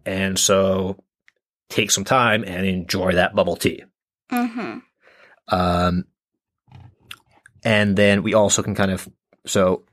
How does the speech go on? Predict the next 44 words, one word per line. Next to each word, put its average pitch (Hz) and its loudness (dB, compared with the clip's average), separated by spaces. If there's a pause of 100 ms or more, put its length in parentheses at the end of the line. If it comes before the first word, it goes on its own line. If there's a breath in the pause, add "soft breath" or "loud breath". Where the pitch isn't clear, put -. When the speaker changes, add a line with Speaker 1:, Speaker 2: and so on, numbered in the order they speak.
(120)
Speaker 1:
more 107 0
stuff 117 2
about, 101 0
like, 95 -2 (100)
so - 0
this 113 6
is 113 4
all 110 6
kind 107 0
of 92 -6
what 92 0
we 104 -4
can 104 -6
do 95 2
about 92 -4
this - -4 (680)
good - 0
stuff - 2
that 87 -8
we 113 -2
have, 135 4
um, 92 2 (160)
Speaker 2:
Mm-hmm. - -6 (340 loud breath)
Speaker 1:
how 104 2
we 98 -2
can 98 0 (320)
appreciate 110 2
it - -2
a - -8
little 95 -2
bit 87 -4
more. 85 -8
So - -4
we 92 0
have 87 -6
a 80 -12
few - -2
more 95 -2
ways 95 2
we 92 -8
can 87 -6 (680)
Speaker 2:
Yeah. 190 -4 (560 loud breath)
Negative 392 0
visualization. 233 0